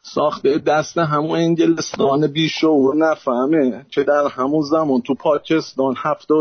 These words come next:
و دو تا دین آورد همزمان. یعنی تو کشورهای مسلمون شروع کرد به دین سازی.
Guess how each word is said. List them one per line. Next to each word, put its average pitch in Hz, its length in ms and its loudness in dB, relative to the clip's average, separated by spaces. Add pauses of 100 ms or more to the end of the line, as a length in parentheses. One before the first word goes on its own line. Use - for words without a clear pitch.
و 123 40 -14
دو 135 140 4
تا 165 160 -2
دین 143 320 0
آورد 98 380 -2 (480)
همزمان. 123 640 0 (680)
یعنی 135 220 0
تو 135 140 -4
کشورهای 156 600 0
مسلمون 156 680 0
شروع 294 340 0
کرد 156 240 0
به 160 100 2
دین 156 260 2
سازی. 123 440 0